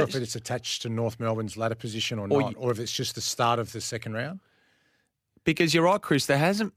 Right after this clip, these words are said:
Speaker 1: well, at least that I've read anyway, the fine print on where that pick would actually sit,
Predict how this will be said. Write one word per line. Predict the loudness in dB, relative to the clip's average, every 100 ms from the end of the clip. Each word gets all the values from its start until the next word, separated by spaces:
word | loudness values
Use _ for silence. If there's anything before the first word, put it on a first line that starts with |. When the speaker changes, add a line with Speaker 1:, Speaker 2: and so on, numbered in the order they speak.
| _
Speaker 1:
well, | 0 0 2
at |
least | 0 2
that | 6
I've | 8 8 6
read | 4 4
anyway, | 4 4 4
the | 2
fine | 2 4 4 4
print | 2 2 2
on | 2
where | 4 4
that | 4 2 0
pick | -4 -2
would | 2 2
actually | 2 0 -2 0 0 -2 -8
sit, | -8 0 2